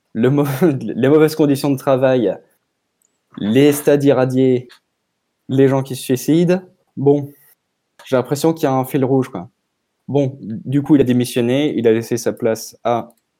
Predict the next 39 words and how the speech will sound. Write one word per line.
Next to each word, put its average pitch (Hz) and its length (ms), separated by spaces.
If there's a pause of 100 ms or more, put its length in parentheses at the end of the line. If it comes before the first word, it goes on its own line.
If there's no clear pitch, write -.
(320)
une 131 220
femme 123 440
qui 113 120
a 107 40
l'air 110 200
un 107 80
peu 117 140
plus 123 140
compétente. 117 540 (1900)
Et 160 360 (520)
on 131 100
se - 160
dit, « 143 220
Bon, 135 120
ben, 110 160
c'est 160 140
bon, 120 180
là, 123 140
les 123 220
jeux, 139 340
ils 131 80
sont 117 160
faits, 131 400
il - 20
y 113 60
a 95 40
tout - 140
qui 127 120
est - 20
installé, 113 480
on 117 120
est 113 60
parti. » 160 480 (1600)
Sauf - 300
que 151 360 (480)
le 139 140
covid 143 320
est 120 120
arrivé. 107 400